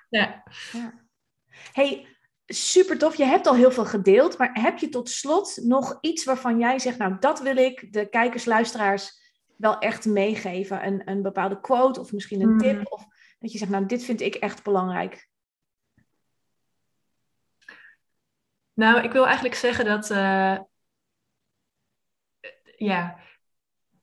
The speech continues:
Speaker 1: ik denk dat ondernemers vaak, eh, onderschatten hoeveel moed het vraagt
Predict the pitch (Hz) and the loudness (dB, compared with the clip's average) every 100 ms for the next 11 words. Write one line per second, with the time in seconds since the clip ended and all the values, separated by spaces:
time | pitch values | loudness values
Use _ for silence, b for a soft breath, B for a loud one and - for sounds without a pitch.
0 | _ 233 214 277 285 254 240 - - - | _ 0 4 4 4 2 -2 -10 -20 0
1 | 226 226 226 262 - 240 214 220 - _ | 4 6 6 4 0 0 0 -2 -10 _
2 | _ _ _ _ 101 95 - - 208 190 | _ _ _ _ -8 -6 -6 -2 -2 -2
3 | - 277 277 190 175 - 226 220 196 202 | -4 -4 -2 -2 -4 -4 0 2 4 4
4 | 277 226 - 170 262 - - - | 4 -2 -2 0 0 -2 -12 -18